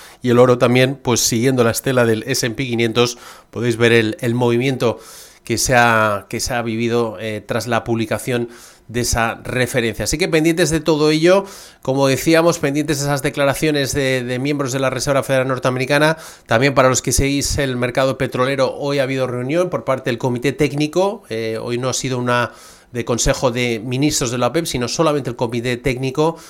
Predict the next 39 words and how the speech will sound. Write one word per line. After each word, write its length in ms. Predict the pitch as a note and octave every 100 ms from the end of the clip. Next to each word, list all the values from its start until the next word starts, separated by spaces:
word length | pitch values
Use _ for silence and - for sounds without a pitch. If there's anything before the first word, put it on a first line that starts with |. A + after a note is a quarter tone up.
| - -
ha 140 | A#2+ A#2
tenido 200 | B2+ B2
una 120 | A#2+
reunión 280 | A#2+ B2 D#3+
en 40 |
la 80 | C3
cual 220 | C#3 C#3
no 60 | C#3
ha 20 |
recomendado 480 | C#3 C#3 B2+ C3+ C3+
ningún 240 | B2+ B2+
cambio 220 | A#2+ C3
en 80 | B2
la 60 | A#2
actual 280 | - C#3 A#2+
política 420 | B2 B2 A#2+ A#2
petrolera, 600 | A#2+ A#2+ B2+ E3+ G#3+ A3
así 200 | - -
que 160 | A#2 A#2
mantiene 440 | A#2 A2+ C#3 B2+
los, 460 | A#2+ A2+ - - -
eh, 220 | A#2+ A#2+
actuales 380 | A#2+ - C#3 C3
recortes 400 | A#2+ C3+ A#2+ B2
de 80 | A#2+
producción. 500 | B2+ B2+ B2+ D#3+ D#3+
Eso 160 | -
sí, 300 | B2+ D3 D3 D3+ - - - -
desde 160 | A2+ A2
el 40 |
Comité 300 | A2 A#2 A#2
Técnico 460 | A#2+ A#2+ B2 B2+ -
piden 240 | B2 B2+
que 60 | B2+
es 80 | B2
necesario 440 | A#2+ A#2+ B2 C#3
mejorar 480 | C3 A2 B2+ C3+ D3+
el 140 | D3+
cumplimiento 800 | - D3 C3 B2+ D3 D#3+ F3 G3